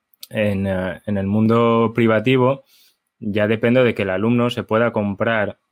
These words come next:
un sistema operativo, se pueda pagar una licencia, se pueda comprar un dispositivo relativamente nuevo.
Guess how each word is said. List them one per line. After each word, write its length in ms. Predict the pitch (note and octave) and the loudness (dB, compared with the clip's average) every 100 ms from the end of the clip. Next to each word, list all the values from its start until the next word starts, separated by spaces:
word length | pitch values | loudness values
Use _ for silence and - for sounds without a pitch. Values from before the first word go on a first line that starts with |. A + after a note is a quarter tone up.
| _ | _
un 120 | G#2+ | -8
sistema 360 | G2+ G#2 G#2 G2 | -6 -6 -4 -4
operativo, 680 | F#2 G2 G2 A#2+ A#2 A#2+ - _ - | -4 -6 -2 0 0 -2 -6 _ -20
se 220 | - G#2 F#2+ | -10 -8 -4
pueda 400 | A2+ A#2 G#2+ G2 | 0 2 2 0
pagar 380 | G2 G#2+ G#2+ | -2 -2 -2
una 160 | G2+ F#2+ | -2 -6
licencia, 680 | F#2+ - B2 B2 A2+ A#2 - _ _ _ _ _ | -8 -4 -4 -2 -4 -4 -8 _ _ _ _ _
se 220 | - G#2 | -6 -2
pueda 340 | A2+ A2 A2 | 0 2 2
comprar 640 | A2 G#2+ G#2+ A2 A2 G#2+ - _ _ _ _ _ C3+ | 0 -2 0 0 0 -2 -8 _ _ _ _ _ -2
un 260 | A#2 A2 | 0 2
dispositivo 680 | A2+ - A#2 A2 G#2 A2+ G#2+ | 0 -2 -4 -4 -2 0 0
relativamente 720 | G2+ G2 G2 G#2 G2 F#2+ F#2 | 0 -2 -2 -2 -4 -6 -4
nuevo. 420 | G#2 A#2 G#2+ A2 | -2 0 -2 -4